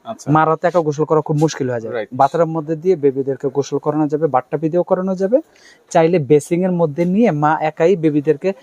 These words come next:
Speaker 2: শ্যাম্পু করে বাথ স্পঞ্জ দিয়ে গোসল করাতে পারবে।
Speaker 1: আচ্ছা।
Speaker 2: এটা কালার থাকবে দুইটা, পিঙ্ক কালার, ব্লু কালার।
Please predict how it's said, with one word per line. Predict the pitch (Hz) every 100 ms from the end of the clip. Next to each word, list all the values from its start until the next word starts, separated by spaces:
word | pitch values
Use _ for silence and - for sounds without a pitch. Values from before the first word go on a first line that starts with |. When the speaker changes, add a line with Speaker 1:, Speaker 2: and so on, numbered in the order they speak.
| - -
Speaker 2:
শ্যাম্পু | - 165 151 170
করে | 160 160 160 185
বাথ | 135 - 139 170
স্পঞ্জ | - - 156 135
দিয়ে | 147
গোসল | 131 -
করাতে | 123 135 123 117
পারবে। | 110 107
Speaker 1:
আচ্ছা। | 123 120 104 92 - -
Speaker 2:
এটা | 143 160
কালার | - 147 151
থাকবে | 160 147
দুইটা, | 143 151 151
পিঙ্ক | 165 165
কালার, | 180 180
ব্লু | 143 123
কালার। | 127 120 110